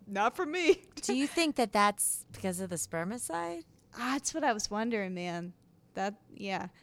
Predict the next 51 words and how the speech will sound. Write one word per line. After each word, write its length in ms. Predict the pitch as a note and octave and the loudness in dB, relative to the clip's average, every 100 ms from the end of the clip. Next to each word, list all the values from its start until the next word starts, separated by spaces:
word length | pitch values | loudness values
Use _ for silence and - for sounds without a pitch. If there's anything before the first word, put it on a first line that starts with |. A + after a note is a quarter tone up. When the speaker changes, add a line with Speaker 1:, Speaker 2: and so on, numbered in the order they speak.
| _ - | _ 0
Speaker 1:
Also, 380 | A#3+ B3+ C4+ | 2 2 0
toxic 560 | A3 - A3 A3 A#3+ G3+ | -2 -4 -4 -4 -8 -8
shock 420 | - G3+ F#3 A3+ | -10 -4 -4 -4
syndrome 840 | - C#4 C4 C4+ C4+ B3+ B3+ B3 A#3+ | -6 -4 -4 -2 -2 -2 -4 -6 -8
that 120 | - | -8
you 80 | G3 | -10
can 60 | |
get 160 | F#3 - | -10 -10
with 100 | - | -10
tampons, 560 | D#4+ F4 E4+ E4+ E4 | -8 -8 -6 -6 -2
'cause 300 | F#3 F3+ F3 | 2 6 6
Speaker 2:
Oh, 40 | F3+ | 4
Speaker 1:
it's 100 | E3+ | 2
Speaker 2:
if 40 | |
Speaker 1:
a 20 | F3+ | -2
Speaker 2:
you 60 | |
Speaker 1:
sponge 180 | - E3+ | 0 0
Speaker 2:
forget 140 | E3+ D#3 | 2 2
Speaker 1:
up 60 | |
in 40 | E3 | 4
Speaker 2:
about 320 | F3+ F#3+ G3+ | 6 6 6
it? 40 | G#3+ A3+ | 4 2
Speaker 1:
there. 220 | A3+ A3+ - - - - | -2 -8 -14 -20 -20 -8
Speaker 2:
Is 160 | E3 E3+ | -6 -2
it 120 | E3 | -2
if 80 | D#3 | -2
you 140 | F#3 | -4
Speaker 1:
Yeah. 120 | F3 | -4
Speaker 2:
forget? 440 | E3+ F3 C#3+ E3+ - - - - - _ _ _ _ - | -4 0 0 0 -4 -16 -20 -20 -20 _ _ _ _ -2
Speaker 1:
I 140 | A3+ | 0
think 160 | A#3 A#3 | 2 0
it's 140 | A3 G#3+ | 0 -2
if 120 | - | -4
you 120 | G#3 | -6
forget, 340 | G#3 F#3+ F#3 | -6 -4 -4
'cause 140 | - G3+ | -4 -2
it 40 | |
also 500 | F3 G3+ G#3+ F3 D#3+ - - | 0 2 0 -2 -4 -8 -6
followed 360 | G3 F#3+ F#3 F#3+ - | 0 0 0 -4 -8
that 200 | E3 D#3 | -6 -4
up 180 | D#3+ - | -4 -6
with, 240 | D3 - - | -8 -10 -4
"Do 120 | A3+ | 2
not 240 | B3 A#3+ | 4 6
leave 160 | B3 A#3 | 4 2
in 180 | A#3 G#3+ | 0 -2
for 140 | G#3+ | -4
more 220 | G3+ G#3 | -2 -2
than 160 | F#3+ F#3 | -2 -4
thirty 360 | F#3 G3 G3+ F#3 | -2 -2 -2 0
hours," 680 | F3+ E2+ - - - - | 0 -2 -4 -4 -4 -4